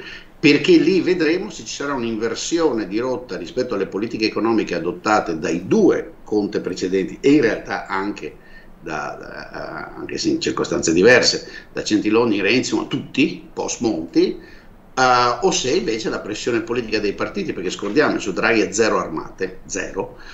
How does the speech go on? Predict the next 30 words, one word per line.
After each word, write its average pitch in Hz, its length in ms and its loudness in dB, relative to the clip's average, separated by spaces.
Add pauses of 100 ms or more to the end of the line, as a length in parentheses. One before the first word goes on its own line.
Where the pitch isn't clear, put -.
(220)
eh, 107 300 4
se 139 140 0
la 143 100 4
pressione 127 320 2
politica 123 380 0
dei 113 140 0
partiti, 160 680 0
eh, 98 500 -4
forzerà 127 720 2
un 143 120 -2
mantenimento 113 800 0
di 107 160 -4
alcuni 101 320 -4
dei 90 120 -2
capisaldi - 720 -2
delle 90 180 2
politiche 90 360 0
precedenti, - 640 -2
cioè 82 120 0
dei - 160 -2
trasferimenti. - 560 -4
Perché 117 140 6
la 170 80 6
chiave 269 280 4
è - 40 0
tutta 151 260 2
lì 151 220 4
e 123 80 -2
le 127 100 2
osservazioni 127 760 0